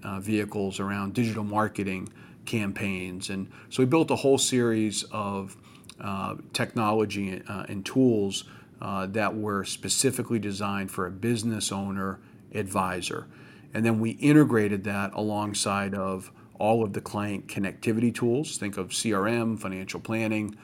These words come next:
uh, and then integrated that alongside of, uh, the more traditional asset management, uh, tools, tra-, traders, rebal-, trading tools, rebalancers, uh, tamp, et cetera. So we've integrated the client connectivity with asset management and business management tools,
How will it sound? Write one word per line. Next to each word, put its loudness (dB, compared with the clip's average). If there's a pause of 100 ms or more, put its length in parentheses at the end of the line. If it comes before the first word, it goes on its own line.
(400)
uh, -4
and -2
then 0
integrated 2
that 0
alongside -4
of, -4 (320)
uh, -4
the -4
more 0
traditional -2
asset -2
management, -2 (380)
uh, -4
tools, -4
tra-, 0
traders, 2
rebal-, -2
trading 0
tools, -2
rebalancers, -2 (380)
uh, -6
tamp, 0
et -6
cetera. 0
So -2
we've -2
integrated 2 (340)
the -10
client 0
connectivity 4
with -2
asset -2
management -6
and -8
business -2
management -6
tools, -4